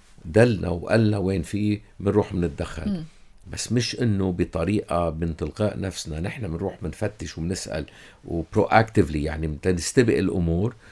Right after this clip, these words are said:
Speaker 1: هيدي بعد ما صارت ولازم تصير، لأنه بيروت مدينة فيها كل اللبنانيين مجتمعين، وكتير هين إنه يصير في مشكل فيها، كتير هين إنه،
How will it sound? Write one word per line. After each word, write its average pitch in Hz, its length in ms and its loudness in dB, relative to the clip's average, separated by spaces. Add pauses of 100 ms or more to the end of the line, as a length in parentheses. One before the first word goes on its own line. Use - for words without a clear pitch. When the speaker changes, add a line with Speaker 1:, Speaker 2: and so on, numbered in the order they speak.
(220)
Speaker 1:
هيدي 107 220 2
بعد 82 280 -4
ما 78 80 -6
صارت 87 320 -16 (400)
ولازم 101 420 4
تصير، 92 400 -2 (640)
لأنه 92 600 0 (1120)
بيروت 92 520 4 (280)
مدينة 95 680 0
فيها 90 360 -4 (300)
كل 123 200 4
اللبنانيين 85 760 0
مجتمعين، 80 560 -4 (500)
وكتير 95 500 0
هين 92 340 0
إنه 85 120 -4
يصير 85 240 -4
في - 140 -6
مشكل 80 360 -4
فيها، 87 320 -6 (160)
كتير 104 360 -2
هين 92 300 -2
إنه، 87 420 -4